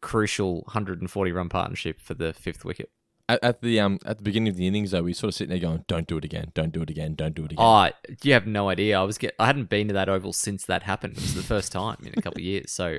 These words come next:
Speaker 1: I, I had cold sweats, so I was walking out to bat.
Speaker 2: <laughs> It's like you hear that bugle playing. <laughs>
Speaker 1: Hmm.
Speaker 2: It's like
Speaker 1: Yeah.
Speaker 2: that moment from the War of Lisa Simpson.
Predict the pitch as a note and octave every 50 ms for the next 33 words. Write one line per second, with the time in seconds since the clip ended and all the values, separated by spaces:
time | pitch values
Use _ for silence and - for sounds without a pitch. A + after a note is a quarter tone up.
0 | - - F2 E2 - - - F#2+ - - - - G2 F2+ - - - - - G2+
1 | - - - - - - _ _ _ _ _ _ G3 - C#3 - A2 A2 A2+ A#2+
2 | A2+ G#2 - A2+ G2+ G#2 - - - B2 - G#2+ - - _ _ _ - - -
3 | _ - - - - A3 - - C4 - - - - - - - - - - -
4 | - - C3+ - - _ _ _ _ _ _ _ _ _ _ _ - C3 C#3+ D#3
5 | D#3+ D#3+ D#3 C#3 - - B2 - - - C3+ B2 A#2+ A#2 G#2+ A#2 A#2+ A2 - -
6 | F#2+ F2 - G2+ G2+ G2+ F#2+ F#2+ E2+ - - F#2+ E2+ D#2 D#2 D#2+ D#2 - _ _
7 | - C#3 - - - - - _ - A2 G2+ D#2+ - _ _ _ - - - A#3+
8 | F#3+ - - C3 G#2+ G2 F#2+ G#2+ A#2 A2+ F2 A2 G#2 G2 F2+ F2 G#2 G2+ F#2+ F2+
9 | F2 D#2 D#2+ G2+ G#2 G2 E2+ G2 F#2+ - F#2 E2+ - G2 F#2+ F2+ - F#2 E2+